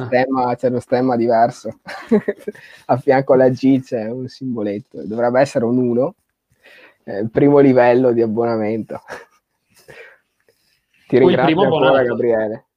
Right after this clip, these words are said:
Speaker 1: Esatto.
Speaker 2: Eh.
Speaker 1: Sì,
Speaker 2: Il
Speaker 1: sì,
Speaker 2: secondo
Speaker 1: sì.
Speaker 2: avrà il due.
Speaker 1: No, no, no, ho messo sempre a tutti uno e pi greco.
Speaker 2: Eh.
Speaker 1: Ci sono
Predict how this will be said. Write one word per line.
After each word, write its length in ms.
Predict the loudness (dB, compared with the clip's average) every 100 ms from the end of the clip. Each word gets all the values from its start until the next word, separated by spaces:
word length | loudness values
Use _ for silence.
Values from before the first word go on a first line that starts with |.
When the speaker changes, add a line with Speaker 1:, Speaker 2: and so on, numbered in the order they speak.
| _
Speaker 1:
Esatto. 560 | -2 0 -2 -4 -14 -20 _ _
Speaker 2:
Eh. 320 | -20 -20 -20 -20 _ _ _ _ _
Speaker 1:
Sì, 160 | -6
Speaker 2:
Il 60 | -6
Speaker 1:
sì, 40 | -4
Speaker 2:
secondo 340 | -4 -2 0 0
Speaker 1:
sì. 60 |
Speaker 2:
avrà 120 | 0
il 120 | -4 -4
due. 300 | -8 -8 -14 _ _ _ _ _ _ _ _
Speaker 1:
No, 360 | -10 -4 -2 -2
no, 200 | -4 -6
no, 340 | -6 -6 -6
ho 60 | -4
messo 340 | -2 -2 -4
sempre 380 | -4 -2 -2 -2
a 60 | -2
tutti 360 | -4 -8 -4
uno 560 | -2 -2 -2 -2 -2 -4
e 140 | -6 -6
pi 120 | -6
greco. 400 | -6 -8 -12 -14
Speaker 2:
Eh. 100 | -18
Speaker 1:
Ci 80 | _
sono 180 | 0